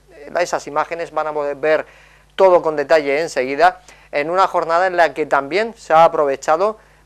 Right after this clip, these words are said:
para hacer el traspaso de poderes de la gloriosa enseña del Oriol original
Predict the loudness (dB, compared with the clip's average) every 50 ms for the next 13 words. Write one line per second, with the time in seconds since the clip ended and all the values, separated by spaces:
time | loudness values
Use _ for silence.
0 | _ _ 0 2 4 4 4 2 2 2 0 0 0 -2 -2 -2 -4 -4 -4 0
1 | -2 -2 0 0 -4 -4 -4 -2 -2 -2 0 0 -2 -2 -4 -6 -6 -10 _ _
2 | _ _ -16 -6 -4 -2 0 2 2 2 0 -2 -6 -8 -6 -8 -6 -6 -8 -8
3 | -8 -10 -10 -6 -4 -2 -2 -2 -2 -2 -4 -4 -2 -2 -2 -2 -4 -8 -10 -8
4 | -8 -8 -10 -8 -2 0 0 0 -2 -6